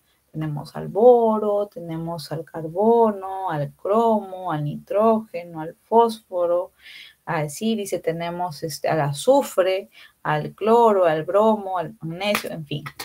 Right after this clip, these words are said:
Tenemos infinidad, ¿no? Y tenemos que se une a un oxígeno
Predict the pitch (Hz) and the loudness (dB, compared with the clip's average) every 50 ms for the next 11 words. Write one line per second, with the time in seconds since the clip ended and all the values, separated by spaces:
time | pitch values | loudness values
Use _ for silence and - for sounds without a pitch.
0 | - - - _ _ _ _ _ _ _ _ _ _ _ _ _ _ _ - 156 | -8 -8 -10 _ _ _ _ _ _ _ _ _ _ _ _ _ _ _ -8 -6
1 | 156 160 170 175 175 180 185 190 190 190 - - _ _ - 170 170 165 - 190 | -6 -6 -6 -8 -6 -4 -2 -2 -2 -2 -6 -10 _ _ -14 -14 -12 -10 -8 -8
2 | 175 170 165 160 170 165 139 147 - _ _ - 160 175 208 262 - _ _ _ | -6 -4 0 2 2 2 2 0 -6 _ _ -14 -12 -10 -10 -10 -10 _ _ _
3 | - - - - - - _ _ _ _ - 247 269 269 269 277 277 277 277 - | -20 -20 -20 -20 -20 -20 _ _ _ _ -2 0 2 4 4 4 2 0 0 0
4 | 233 240 233 240 233 226 220 220 214 220 226 220 - - 208 214 220 220 240 220 | 0 0 2 2 2 2 2 2 2 0 0 -2 -2 -2 -2 -2 0 2 2 4
5 | 220 226 202 185 180 175 185 190 185 - 175 170 175 190 190 185 185 185 - - | 4 4 2 2 -2 -4 -8 -6 -2 2 4 4 4 2 0 -4 -6 -4 -4 -2
6 | 294 294 294 - 175 175 175 175 208 285 320 | -2 -2 -2 -4 -6 -6 -6 -6 -8 -8 -8